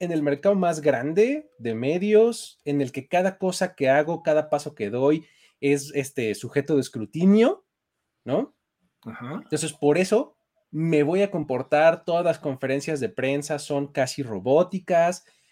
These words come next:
Speaker 1: este, porque además esto va de la mano de una temporada buena, o sea, de buena a increíble, ¿no? O sea, si hay temporada mala de Aaron Rodgers, esto se complica muchísimo, ¿no?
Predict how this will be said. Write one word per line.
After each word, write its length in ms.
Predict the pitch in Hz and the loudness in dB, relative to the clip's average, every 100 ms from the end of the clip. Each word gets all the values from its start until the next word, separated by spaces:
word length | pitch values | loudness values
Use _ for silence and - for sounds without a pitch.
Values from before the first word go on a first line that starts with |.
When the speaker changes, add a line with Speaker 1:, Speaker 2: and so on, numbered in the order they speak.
| - | -14
Speaker 1:
este, 240 | - 135 | -8 -6
porque 260 | - 143 147 | -6 -4 2
además 300 | 131 135 165 | 4 4 2
esto 260 | 156 160 160 | 0 -2 2
va 200 | 147 147 | 4 4
de 80 | |
la 80 | 143 | 2
mano 300 | 113 135 147 | 0 0 0
de 60 | 147 | 0
una 140 | 143 | -2
temporada 560 | 139 113 110 120 143 - _ _ - | -4 -4 0 6 6 4 _ _ -18
buena, 580 | 117 139 165 156 135 139 | -2 2 4 2 0 -2
o 60 | |
sea, 180 | 151 175 131 | 0 0 0
de 180 | 131 | 0
buena 560 | 143 135 202 254 349 403 _ _ - | 2 4 4 6 4 2 _ _ -6
a 160 | 139 143 | -2 0
increíble, 680 | 135 135 131 139 107 - _ _ _ - | 0 0 2 2 0 -8 _ _ _ -6
¿no? 260 | 127 254 _ _ _ - | -4 -4 _ _ _ -16
O 80 | |
sea, 240 | - 107 - | -8 -8 -8
si 180 | - 151 | -2 6
hay 180 | 180 196 | 6 6
temporada 440 | 180 127 120 131 | 0 0 2 2
mala 360 | 104 104 123 123 | 0 0 0 2
de 80 | 107 | 0
Aaron 160 | 104 | -2
Rodgers, 240 | 101 120 120 | -6 -6 -8
esto 160 | - | -10
se 80 | 107 | -16
complica 340 | - 82 98 92 | -14 -14 -12 -12
muchísimo, 360 | - 92 - | -12 -20 -18
¿no? 140 | - | -14